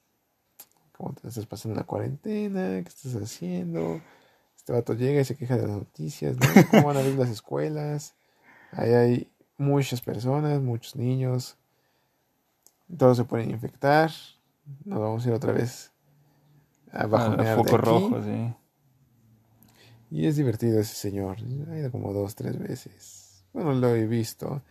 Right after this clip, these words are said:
Speaker 1: Tal vez ha ido más veces, pero, pues, no lo sé. Pero de que lo haya visto yo,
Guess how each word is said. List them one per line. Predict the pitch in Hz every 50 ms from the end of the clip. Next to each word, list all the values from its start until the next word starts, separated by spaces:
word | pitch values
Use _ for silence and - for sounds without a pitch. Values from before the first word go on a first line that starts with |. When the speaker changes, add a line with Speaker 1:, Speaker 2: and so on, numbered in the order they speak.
| _ _ _ _ _ _ _
Speaker 1:
Tal | - 147 139
vez | 127 127 131
ha | 120
ido | 113 110
más | 107 110 113
veces, | 127 160 165 156 151 175 175 175
pero, | - 123 - 123 - _
pues, | _ _ - - _ _ _
no | - 135 123
lo | 104 107
sé. | 113 - - 196 311 330 - _ _ _ _ _ _ _ _ _ _ _ _ _ _ _ _ _ _ -
Pero | 139 143 131
de | 123 117
que | 127 123
lo | 120 127
haya | 131 131 131 127
visto | 123 135 131 - 143
yo, | 143 165 208 220 240 285 - -